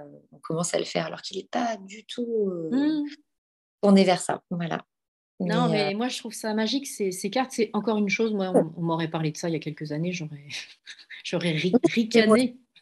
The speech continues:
Speaker 1: ouais.
Speaker 2: Et en,
Speaker 1: Euh,
Speaker 2: et en réalité, c'est des, c'est, c'est, c'est, ce sont des pistes, ça nous donne des matières à réflexion. C'est juste, euh,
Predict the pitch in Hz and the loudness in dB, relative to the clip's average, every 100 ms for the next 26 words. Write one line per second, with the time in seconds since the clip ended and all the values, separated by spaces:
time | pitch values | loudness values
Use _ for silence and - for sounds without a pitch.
0 | _ - - - 196 196 - _ _ _ | _ -20 -20 -2 4 4 4 _ _ _
1 | _ 185 - 202 196 - 220 220 240 247 | _ 6 8 8 6 2 2 2 2 2
2 | 311 311 254 214 226 226 220 190 - 214 | 0 0 -2 -2 -2 -2 -6 -10 -8 -6
3 | 196 220 208 - 220 202 - 220 247 233 | -6 -4 -6 -4 -6 -4 -6 0 2 2
4 | 240 320 320 - - 233 220 208 226 226 | 4 4 4 -2 -4 2 4 6 4 4
5 | 208 202 196 190 208 208 196 196 - 196 | 4 4 2 0 0 -2 -2 -4 -4 -4
6 | - 240 339 - 226 208 196 180 226 302 | -2 -2 -2 -4 -2 0 0 0 -2 -2
7 | - - 202 196 180 175 170 | -4 -4 0 0 0 -2 -4